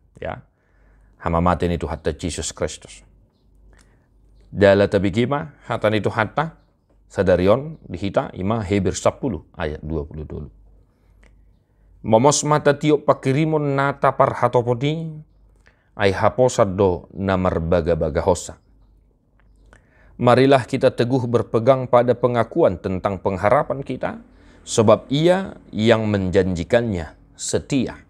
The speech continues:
Demikian firman Tuhan. Bapak Ibu Saudara-saudara,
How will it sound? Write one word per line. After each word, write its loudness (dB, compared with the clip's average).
Demikian 0
firman -4
Tuhan. -6
Bapak 4
Ibu -2
Saudara-saudara, 0